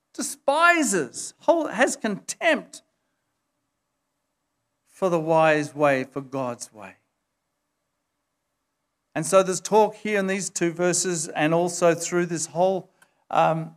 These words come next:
nine chapters at the beginning of this book of mother and father having input into the lives of their kids, learning wisdom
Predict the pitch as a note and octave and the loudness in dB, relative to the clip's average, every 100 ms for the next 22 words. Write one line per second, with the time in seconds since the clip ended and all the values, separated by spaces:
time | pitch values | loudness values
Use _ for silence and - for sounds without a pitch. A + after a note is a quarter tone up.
0 | _ D3 D#3 E3 E3 D3+ - _ - E3 | _ -2 0 2 0 -2 -8 _ -4 -4
1 | - D#3+ C#3+ D3 C3 C#3+ C#3 D3+ D3 C#3+ | -4 -8 -10 -12 -10 -8 -4 -2 -2 -4
2 | D3 C#3+ - B2 A#2+ _ _ _ _ _ | -6 -8 -10 -10 -10 _ _ _ _ _
3 | _ - D3+ C#3+ - _ _ _ C#3 D3+ | _ 0 0 0 -10 _ _ _ -2 0
4 | D#3+ E3+ E3 D3+ - E3+ E3+ D#3+ C#3 C3 | 2 0 -2 -4 -2 2 2 2 0 -4
5 | A2+ D3 C#3+ C#3+ E3 F3 C#3+ C3+ C3+ C3 | -6 -6 -4 -2 -4 -6 -8 -4 -6 -6
6 | - C3+ C#3 C3+ C3 C3+ B2 C3 B2+ - | -6 -2 0 0 -2 -8 -10 -10 -12 -14
7 | B2+ G2+ - C3 C3+ D#3+ F#3+ G3 F3 F3 | -12 -12 -10 -4 -2 -2 -4 -6 -4 -4
8 | E3+ - B2 B2 | -6 -6 -6 -6